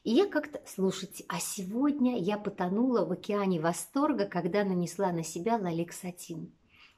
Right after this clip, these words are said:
Цену не написала? Нет. Ну и ладно. Слушайте, это такая вот красивая, красивая какая-то,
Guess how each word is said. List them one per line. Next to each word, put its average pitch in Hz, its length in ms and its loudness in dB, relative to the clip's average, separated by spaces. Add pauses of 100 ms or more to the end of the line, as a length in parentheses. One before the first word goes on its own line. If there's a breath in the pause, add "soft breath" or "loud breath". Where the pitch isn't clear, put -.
(420 soft breath)
Цену 190 240 -2
не 180 120 0
написала? 196 680 -2 (320)
Нет. 175 240 -6 (280)
Ну 220 160 -2
и - 20 -2
ладно. 165 440 -2 (1200 loud breath)
Слушайте, - 380 -8
это 240 220 -2
такая 240 480 2
вот 214 180 -4 (100)
красивая, 233 960 0 (800 soft breath)
красивая 214 600 -2
какая-то, 208 640 -4